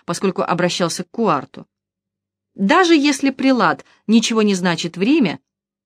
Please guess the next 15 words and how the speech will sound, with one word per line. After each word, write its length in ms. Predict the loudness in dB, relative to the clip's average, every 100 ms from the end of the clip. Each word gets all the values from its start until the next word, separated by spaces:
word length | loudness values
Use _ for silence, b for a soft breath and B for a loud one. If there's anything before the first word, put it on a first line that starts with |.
| _ -4
находясь 440 | 0 2 0 0
в 40 | -2
его 200 | 0 2
владениях 580 | 2 2 2 2 0
и 60 | -4
тем 180 | -4 -2
более 240 | 2 2
в 20 |
его 180 | 2 -2
собственном 580 | -2 -4 -4 -8 -6 -6
кабинете, 600 | -8 -6 -2 -2 0 -4 B B
с 120 | -2
ним 160 | 2 2
приходится 480 | 0 -4 -4 -6
считаться. 680 | -6 -6 -8 -8 -10 -12 -12